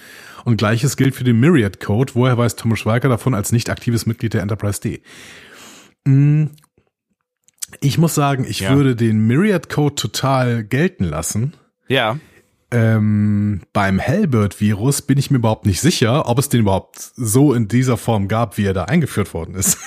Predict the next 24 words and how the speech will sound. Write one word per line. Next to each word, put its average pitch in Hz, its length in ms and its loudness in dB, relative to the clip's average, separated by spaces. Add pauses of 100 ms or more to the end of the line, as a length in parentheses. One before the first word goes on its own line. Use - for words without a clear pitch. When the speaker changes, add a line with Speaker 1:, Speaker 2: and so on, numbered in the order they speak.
(220)
Speaker 1:
<laughs> - 280 0
So. 104 220 -2 (1000)
Ähm, 131 240 4
und 131 120 2
das 135 120 2
hat 139 140 0
nicht 175 180 2
nur 147 120 4
den 135 260 2 (140)
Grund, 135 400 -2
dass 131 100 -2
es 120 140 -4
einfach 127 260 -4
in, 120 220 0
äh, 117 180 -6
Best 120 200 -2
of 120 100 -2
Both 123 200 -2
Worlds 120 220 0
nicht 104 140 -2
gezeigt 202 420 -2
worden 98 240 -4
ist, 131 160 -4
Speaker 2:
Ja. 127 220 2